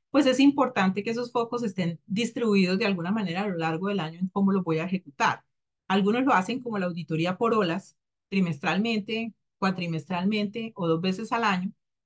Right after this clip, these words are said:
pero siempre es importante, y yo ponía aquí como a manera de ejemplo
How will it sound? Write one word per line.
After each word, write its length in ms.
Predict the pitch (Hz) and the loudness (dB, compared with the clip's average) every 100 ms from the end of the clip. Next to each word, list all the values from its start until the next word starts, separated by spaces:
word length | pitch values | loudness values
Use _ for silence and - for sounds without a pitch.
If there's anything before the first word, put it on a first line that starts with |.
| _ _ | _ _
pero 220 | 262 240 | 4 4
siempre 420 | 240 302 285 302 | 4 4 4 4
es 80 | 294 | 2
importante, 800 | 311 302 240 226 190 180 214 226 208 | 2 2 0 2 0 0 -4 -6 -4
y 100 | 185 | -4
yo 140 | 170 | -4
ponía 260 | 208 226 226 | -4 -2 -2
aquí 180 | 262 | -4
como 200 | 247 254 | -4 0
a 60 | 214 | 2
manera 340 | 170 165 165 214 | 2 0 -2 0
de 60 | |
ejemplo 580 | 190 175 160 202 214 | 0 -2 -4 -4 -4